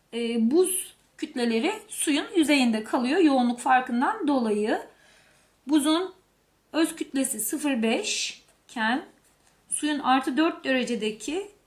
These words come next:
yoğunluğu bir gram bölü santimetre küp olduğunu söyleyebiliriz. O yüzden,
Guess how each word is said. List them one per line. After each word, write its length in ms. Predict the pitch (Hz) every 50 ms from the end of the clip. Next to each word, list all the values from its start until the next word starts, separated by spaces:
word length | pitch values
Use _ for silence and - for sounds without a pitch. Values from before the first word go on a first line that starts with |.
| _ _ _
yoğunluğu 960 | 226 220 240 285 302 302 294 269 247 233 220 208 214 214 233 339 453 466 - _ _ _ _ _ _ _ _ _ _ _ _ _ _ _ _ _ _ _ _ _ _ _ _ _ _ _ _ _ _ _
bir 420 | 277 311 302 254 214 - - - - _
gram 380 | 226 254 262 269 269 262 247 233
bölü 340 | 220 214 220 254 330 415 427 - _ _ _ _ _ _ _ _ _ _ _ _
santimetre 960 | - - - 269 254 254 247 - 254 254 247 247 240 - 247 262 302 359 381 - _
küp 300 | - - 294 - - -
olduğunu 580 | 226 220 214 208 196 202 202 202 233 330 381 415 - - -
söyleyebiliriz. 680 | - 254 220 214 240 302 339 240 233 208 196 208 208 -
O 100 | 294 277
yüzden, 380 | 226 202 214 226 262 320 349